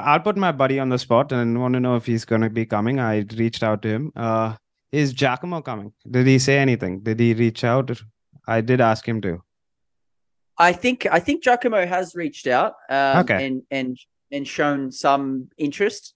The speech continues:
Speaker 2: I don't know if we've had any serious conversations with him
Speaker 1: Okay.
Speaker 2: yet.
Speaker 1: Okay.
Speaker 2: Um, but, you know, it would be awesome, awesome
Speaker 1: Yeah.
Speaker 2: to have Giacomo here. Uh, you know, he was
Speaker 1: Uh,
Speaker 2: at, uh, Adopting Bitcoin in El Salvador. Uh,
Speaker 1: Yeah.
Speaker 2: this is what we're hoping. Like, it's a very community-driven,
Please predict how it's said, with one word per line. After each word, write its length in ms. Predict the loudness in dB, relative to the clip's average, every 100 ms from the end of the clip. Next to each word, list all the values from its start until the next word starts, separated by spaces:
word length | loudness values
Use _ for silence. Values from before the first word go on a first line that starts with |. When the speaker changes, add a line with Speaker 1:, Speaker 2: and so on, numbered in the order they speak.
| -4
Speaker 2:
I 120 | -4
don't 360 | 0 0 0 -2
know 240 | 0 2
if 200 | 0 -4 -6
we've 260 | -4 -4
had 220 | -6 -4 -4
any 220 | -4 -6
serious 680 | -8 -10 -6 -2 0 -2
conversations 840 | -2 -4 -2 -6 -6 -6 -8 -10 -10
with 160 | -14 -12
him 240 | -10 -10 -2
Speaker 1:
Okay. 80 | 0
Speaker 2:
yet. 200 | 0 -2 -12 _ _ _ _
Speaker 1:
Okay. 200 | -2 -2
Speaker 2:
Um, 580 | -2 2 2 0 -4 -10 _ _
but, 220 | 0 0
you 80 | -6
know, 60 | -6
it 100 | -4
would 100 | -4
be 100 | -4
awesome, 560 | 2 2 2 -6 -6 -14 _ _ _ _ _
awesome 220 | -2 2
Speaker 1:
Yeah. 80 | 2
Speaker 2:
to 100 | 2
have 320 | 2 0 0
Giacomo 400 | -2 -4 -2 -4
here. 380 | -4 -4 -2 -4 -6 -12
Uh, 60 | -10
you 120 | -8 -6
know, 100 | -4
he 100 | -4
was 180 | -2 -2
Speaker 1:
Uh, 120 | -4 -2
Speaker 2:
at, 40 | 2
uh, 380 | 4 6 4 2
Adopting 360 | -2 -6 -8 -8
Bitcoin 300 | -8 -6 -8
in 120 | -6
El 100 | -8
Salvador. 560 | 0 0 2 0 0 -2 _ _ -2
Uh, 40 | 0
Speaker 1:
Yeah. 60 |
Speaker 2:
this 140 | 0 -2
is 100 | -4
what 100 | -2
we're 140 | 0
hoping. 340 | 2 2 2 0
Like, 220 | -2 -4
it's 120 | -10
a 40 |
very 220 | -6 -4 -4
community-driven, 1120 | -8 -6 -4 -4 -6 -6 -6 -8 -6 -10